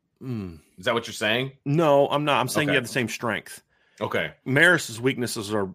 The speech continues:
Speaker 1: assignment correct. Like, Maris is very long.
Speaker 2: Sure.
Speaker 1: It, he doesn't have that same issue that Jack has. He's not good in coverage 'cause he doesn't really have a lot of feel for the game, which has been a big surprise to me 'cause this is a kid that played cornerback early in his career. He just takes bad angles with the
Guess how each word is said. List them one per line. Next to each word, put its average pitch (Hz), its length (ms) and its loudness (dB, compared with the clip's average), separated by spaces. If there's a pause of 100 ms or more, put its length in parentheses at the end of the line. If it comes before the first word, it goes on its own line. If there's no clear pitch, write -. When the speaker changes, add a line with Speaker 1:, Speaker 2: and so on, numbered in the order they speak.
Speaker 1:
assignment 117 520 -4
correct. - 260 -2
Like, 101 140 -4
Maris 160 320 2
is 107 80 -8
very 117 180 2
long. 90 500 -4 (340)
Speaker 2:
Sure. 98 240 -4
Speaker 1:
It, - 100 -2 (260)
he 151 80 -10
doesn't 127 240 -2
have 117 200 2
that 110 160 -2
same 113 220 -4
issue 110 200 -4
that 92 120 -8
Jack 110 300 0
has. 87 200 -4
He's 123 140 -4
not 110 180 0
good 104 120 -2
in 101 60 -10
coverage 117 320 -4
'cause 98 140 -6
he 104 80 -4
doesn't 101 280 -8
really 104 180 -4
have 101 140 -2
a 92 40 -8
lot 95 180 -4
of - 80 -12
feel 101 200 -6
for - 120 -14
the - 60 -12
game, 92 360 -10 (120)
which - 160 -8
has 104 100 -6
been 123 160 -2
a 107 60 0
big 123 180 0
surprise 104 360 -2
to 87 60 -12
me 85 60 -12
'cause 95 120 -16
this 123 80 -8
is 127 60 -6
a 110 40 -8
kid 110 120 -6
that 104 60 -6
played 101 160 -8
cornerback 104 580 -4
early 85 200 -10
in 82 60 -16
his - 120 -16
career. - 340 -14 (840)
He 139 80 0
just 147 180 -4
takes 131 180 0
bad 120 280 6
angles 113 240 0
with 110 80 -4
the 98 40 -4